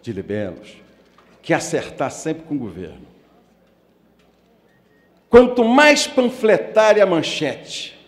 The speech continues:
maior o cheque vão sacar no banco oficial. Eu me refiro ao Globo. Me refiro ao Globo.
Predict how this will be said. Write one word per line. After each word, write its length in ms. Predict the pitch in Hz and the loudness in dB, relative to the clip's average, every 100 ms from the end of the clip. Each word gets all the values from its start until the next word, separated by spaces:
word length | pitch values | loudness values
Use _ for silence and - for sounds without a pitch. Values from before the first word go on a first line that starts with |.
| _ | _
maior 400 | 127 147 139 160 | -4 0 4 4
o 80 | 170 | 2
cheque 440 | - 143 143 - | -4 -4 -4 -4
vão 160 | 127 123 | -8 -8
sacar 720 | 123 87 - 98 95 98 - _ _ _ _ _ | -8 -12 -8 -8 -8 -10 -20 _ _ _ _ _
no 80 | 110 | -16
banco 280 | 87 107 - | -12 -14 -14
oficial. 460 | 90 98 - 85 - _ _ _ _ _ _ _ _ _ _ _ _ _ _ _ _ _ _ _ _ _ _ _ _ _ - | -18 -20 -20 -20 -20 _ _ _ _ _ _ _ _ _ _ _ _ _ _ _ _ _ _ _ _ _ _ _ _ _ -2
Eu 100 | 220 | 4
me 80 | 214 | 6
refiro 380 | 185 - 190 | 4 4 2
ao 60 | 185 | 4
Globo. 500 | 143 139 104 95 - - - _ _ _ _ _ _ _ _ _ _ _ _ _ _ _ _ _ _ _ _ _ _ - | 2 0 -2 -8 -18 -20 -20 _ _ _ _ _ _ _ _ _ _ _ _ _ _ _ _ _ _ _ _ _ _ -4
Me 80 | 175 | 0
refiro 340 | 165 165 156 | 0 2 0
ao 80 | 120 | 0
Globo. 320 | 101 92 - | -4 -12 -16